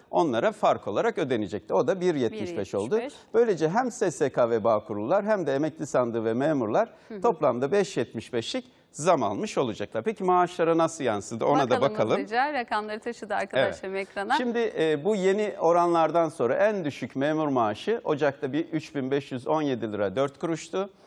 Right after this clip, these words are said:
Speaker 1: Şu anda üç bin yedi yüz on dokuz lira yirmi yedi kuruş oldu. Tabii buna ek ödemeler de dahil edilecek. Aşağıda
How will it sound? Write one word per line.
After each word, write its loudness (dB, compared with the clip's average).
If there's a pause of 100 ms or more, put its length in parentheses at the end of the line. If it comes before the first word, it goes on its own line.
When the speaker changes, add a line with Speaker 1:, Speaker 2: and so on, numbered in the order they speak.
(180)
Speaker 1:
Şu 0
anda 0
üç -6
bin -4
yedi -2
yüz -6
on 0
dokuz -6
lira 0 (340)
yirmi 2
yedi 0
kuruş -6
oldu. 2
Tabii -2
buna 2
ek 0
ödemeler 0
de -2 (320)
dahil 4
edilecek. -4
Aşağıda 2